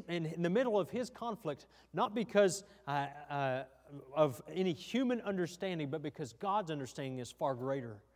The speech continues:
And just as when we can't understand and we don't quite grasp, we can always trust.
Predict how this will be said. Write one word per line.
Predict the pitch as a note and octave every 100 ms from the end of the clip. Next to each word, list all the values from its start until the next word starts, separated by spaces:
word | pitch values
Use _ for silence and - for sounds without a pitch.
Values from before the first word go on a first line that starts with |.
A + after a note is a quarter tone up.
| _ - - - -
And | E3 F3+
just | D3+ A3+ -
as | D3+
when | E3+ E3+
we | G#3+
can't | - G3 -
understand | F3 E3 - F#3+
and | D#3
we | D3 G#3+ - - C#3+
don't | B2 G3
quite | C3 - F#3+ D#3+
grasp, | C3+ C#3 A2 A2 - - _ _ _ _
we | C#3
can | C3 C3
always | D3 C#3+ C#3+ C3 -
trust. | - G2+ - - -